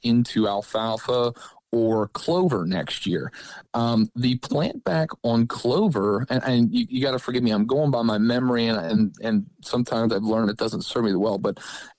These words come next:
I, I'm almost positive that, um, when you apply atrazine, you have an eighteen-month plant back for alfalfa. And some of your other legumes and, and other, uh,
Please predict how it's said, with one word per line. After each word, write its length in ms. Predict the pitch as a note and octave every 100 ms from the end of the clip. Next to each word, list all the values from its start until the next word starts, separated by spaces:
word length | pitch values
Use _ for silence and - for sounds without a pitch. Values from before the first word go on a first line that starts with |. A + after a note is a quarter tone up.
| -
I, 140 | B2 -
I'm 160 | B2
almost 380 | B2+ D#3+ F3+ -
positive 640 | - D3+ D#3 C#3+ A#2 A#2 A2
that, 240 | A2+ A2 G2+ - - - -
um, 300 | A2+ A2 G2
when 240 | A#2+ A#2+
you 180 | B2 E3
apply 440 | G3 - D#3+ D3+ -
atrazine, 800 | C3 D3 - A2 A2 G#2+ G#2+ - -
you 100 | C#3+ D#3
have 160 | F#3
an 140 | C3+ A#2 -
eighteen-month 1300 | C3+ E3 - - - D#3+ D#3 D3 B2+ C3 C3 A2 - - -
plant 460 | - C#3+ D3 C#3+ -
back 460 | A2 A2 G2+ - - _
for 360 | - B2+ A#2+ -
alfalfa. 800 | A#2 A#2 - B2+ A#2 A2 - - - _ _ _ _ _ -
And 240 | B2 A#2+
some 240 | - E3+ F3+
of 120 | D3
your 220 | C#3 C#3
other 340 | C3 D3 D#3+
legumes 640 | B2+ B2+ B2+ C#3 C#3 C#3 B2
and, 200 | A2+ A2
and 180 | A#2 A#2
other, 520 | B2+ C#3+ C#3+ C3+ A#2+
uh, 340 | A2+ A2+ A2